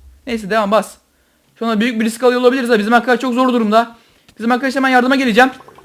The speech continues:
Hemen yardıma geliyorum bizim arkadaşa. Kurtardım beş canı varken. Kaç abicim sen, sen kaç. Ee, evet, çok güzel. Sen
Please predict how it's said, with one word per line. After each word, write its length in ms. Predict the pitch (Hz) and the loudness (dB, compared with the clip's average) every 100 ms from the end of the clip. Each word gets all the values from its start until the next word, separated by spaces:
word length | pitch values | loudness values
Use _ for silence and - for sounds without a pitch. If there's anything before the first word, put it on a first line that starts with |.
| - - | -16 -4
Hemen 180 | 254 | 2
yardıma 260 | 285 269 285 | 4 4 4
geliyorum 260 | 285 285 262 | 4 4 6
bizim 120 | 269 | 4
arkadaşa. 320 | 262 262 294 | 4 2 0
Kurtardım 440 | 285 294 262 285 | -2 0 0 2
beş 120 | 262 262 | 0 0
canı 160 | 262 | 2
varken. 360 | 254 233 311 320 _ _ _ _ | 2 2 -2 -4 _ _ _ _
Kaç 200 | 285 277 | -2 2
abicim 300 | 240 202 196 | 2 2 -4
sen, 100 | 202 | -6
sen 180 | 247 247 | -6 -2
kaç. 180 | 226 - _ | -4 -6 _
Ee, 160 | - 202 196 190 214 | -8 -6 -6 -4 -4
evet, 160 | 226 | -4
çok 160 | 226 208 | -6 -8
güzel. 240 | 175 254 269 _ _ _ _ _ _ _ | -2 -2 -4 _ _ _ _ _ _ _
Sen 160 | - | -12